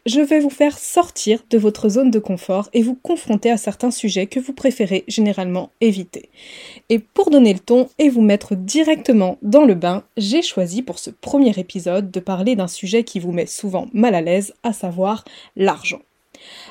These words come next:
L'argent, le fric, le pognon, le blé, la thune, quel que soit le nom que vous lui donnez, c'est un élément avec lequel vous entretenez souvent des relations conflictuelles.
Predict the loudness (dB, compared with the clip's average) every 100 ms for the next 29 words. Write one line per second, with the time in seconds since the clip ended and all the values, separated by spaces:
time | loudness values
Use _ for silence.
0 | 2 6 6 4 2 4 4 2 2 0
1 | 0 0 -2 -2 2 6 8 8 6 4
2 | 4 4 4 2 4 6 6 6 4 4
3 | -2 0 4 6 6 6 4 2 2 0
4 | -2 -2 0 2 2 0 -2 -4 0 2
5 | 4 4 0 -4 -4 -4 -4 -4 -4 -2
6 | -2 0 0 0 0 -2 0 0 -2 0
7 | 2 4 4 4 2 2 -4 -6 -8 -6
8 | -4 -2 -4 -4 -8 -8